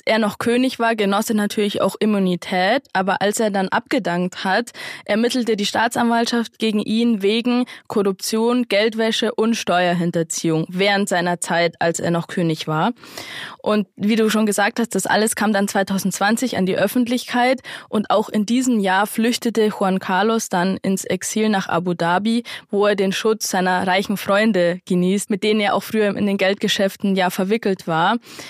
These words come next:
Man muss aber dazu sagen, dass er auch schon Nachzahlungen aus seiner Steuerhinterziehung an den spanischen Staat geleistet hat.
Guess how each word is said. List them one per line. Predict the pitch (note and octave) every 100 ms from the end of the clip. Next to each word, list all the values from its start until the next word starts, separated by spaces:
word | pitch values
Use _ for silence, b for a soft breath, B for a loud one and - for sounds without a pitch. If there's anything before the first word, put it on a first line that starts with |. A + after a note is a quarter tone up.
| B
Man | G3+ A3
muss | B3 A#3
aber | G#3
dazu | G3 F#3+ A#3
sagen, | A3+ G#3 G3
dass | F#3+
er | F#3+ -
auch | F#3+
schon | - F#3+
Nachzahlungen | F#3 G3+ - G3+ G3+ G3 G3 G3 G3
aus | F#3 G3
seiner | F#3+ F3+
Steuerhinterziehung | - F#3 G3 G3 F#3 - F#3+ F#3
an | F3
den | F3
spanischen | F3+ F3 E3+ F3+ F3+
Staat | - F3 E3 - -
geleistet | F3 D3+ D#3 - D3 -
hat. | C3+ -